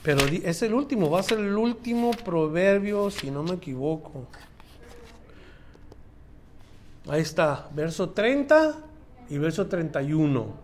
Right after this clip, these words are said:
de Proverbios treinta y uno. Ahí le va, mire.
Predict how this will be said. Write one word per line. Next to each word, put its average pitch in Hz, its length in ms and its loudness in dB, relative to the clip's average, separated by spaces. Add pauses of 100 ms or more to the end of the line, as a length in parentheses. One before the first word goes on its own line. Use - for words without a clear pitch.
(760)
de 143 120 -2
Proverbios 139 560 -4
treinta 127 340 -4
y 123 100 -4
uno. 135 280 -2 (460)
Ahí 147 140 -4
le 175 100 2
va, 170 180 2
mire. 147 300 -6